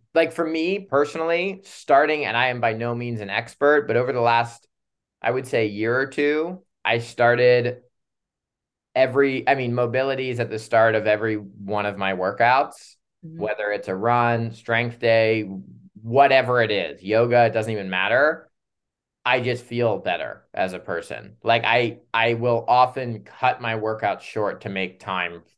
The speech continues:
Speaker 1: for mobility.
Speaker 2: Mm-hmm.
Speaker 1: And I just feel better, which is a beautiful thing. Um,
Speaker 2: Yeah.
Speaker 1: but how do you, it's a hard sell.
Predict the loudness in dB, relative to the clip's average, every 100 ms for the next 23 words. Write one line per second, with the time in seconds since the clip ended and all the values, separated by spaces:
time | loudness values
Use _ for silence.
0 | _ -8 -6 -6 -4 -4 -2 -2 -4 -6
1 | _ _ _ _ _ _ -10 -2 0 0
2 | 2 2 2 0 -2 -4 -2 0 2 -2
3 | -6 -14 -20 _ -6 -4 -4 -4 -2 -4
4 | -6 -2 -2 -2 -6 -18 _ _ 0 2
5 | 0 -4 -12 _ _ 0 0 -2 0 0
6 | 0 -4 -4 -4 -4 -2 0 4 4 4
7 | -2 -2 0 0 -2 -10 -16